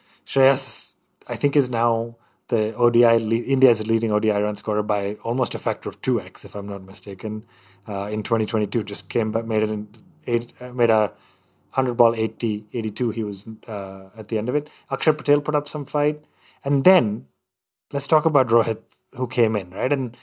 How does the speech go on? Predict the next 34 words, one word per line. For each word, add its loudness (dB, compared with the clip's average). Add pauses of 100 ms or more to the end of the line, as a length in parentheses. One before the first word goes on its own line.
(180)
talk 4
to 2
me 6
about 0
that 0
innings -14
a -18
little, -20
right? -2
Rohit 2
obviously 0
decided 0 (340)
he -4
wasn't 0
gonna 2
bat -2
or 0
would -4
like -2
to -4
not -6
bat -10
because -8
of -10
the -12
injury. -18 (380)
He -2
came 4
on 2
injured. -4
Chahar 2
was 4
also 2
injured. -10